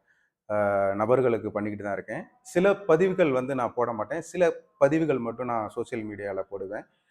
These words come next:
அது எதுக்கு போடுறேன்னா, இந்த மாதிரி நம்ம ஒரு விஷயம் பண்ணி போடும்போது நம்ம பேஜை தொடர்ந்து ஃபாலோ பண்றவங்க இதை பார்த்து அவங்க ஒரு, அவங்களுக்கும் ஒரு மனசுல வந்து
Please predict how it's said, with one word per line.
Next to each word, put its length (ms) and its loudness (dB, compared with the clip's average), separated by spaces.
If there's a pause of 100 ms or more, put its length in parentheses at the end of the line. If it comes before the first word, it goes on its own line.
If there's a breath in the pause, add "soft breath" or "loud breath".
(200 soft breath)
அது 320 6
எதுக்கு 300 4
போடுறேன்னா, 500 0 (500)
இந்த 240 0
மாதிரி 340 2
நம்ம 240 -2 (880)
ஒரு 120 0
விஷயம் 320 -2
பண்ணி 240 -2
போடும்போது 580 -2
நம்ம 300 -4
பேஜை 360 -2 (920)
தொடர்ந்து 280 2
ஃபாலோ 260 4
பண்றவங்க 380 -2
இதை 140 -2
பார்த்து 340 0
அவங்க 360 -2
ஒரு, 200 -2 (340)
அவங்களுக்கும் 560 0
ஒரு 280 -4
மனசுல 380 -6
வந்து 280 -8